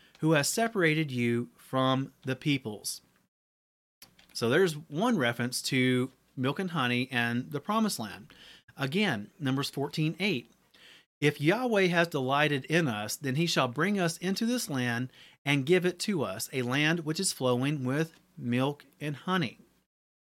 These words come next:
Now, those are just two passages. And as you see on your screen here, there are many others as well referring to the land as being filled with milk and honey, as being a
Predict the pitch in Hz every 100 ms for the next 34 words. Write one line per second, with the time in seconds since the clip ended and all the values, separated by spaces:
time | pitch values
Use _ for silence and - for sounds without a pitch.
0 | _ _ _ _ _ _ 135 135 135 208
1 | 214 185 196 - - _ _ _ - 277
2 | - 139 113 110 110 - - - - -
3 | - - 143 156 170 165 185 175 165 147
4 | 135 - 226 262 220 151 117 123 131 -
5 | _ - 156 151 156 151 147 156 131 139
6 | 160 170 175 - 156 165 139 135 127 -
7 | 131 117 170 160 131 139 139 139 131 131
8 | 139 127 123 117 120 127 127 - - 127
9 | 123 127 127 123 - 123 131 131 151 147
10 | 139 160 160 156 214 147 120 123 147 147
11 | 143 139 - - - - 147 147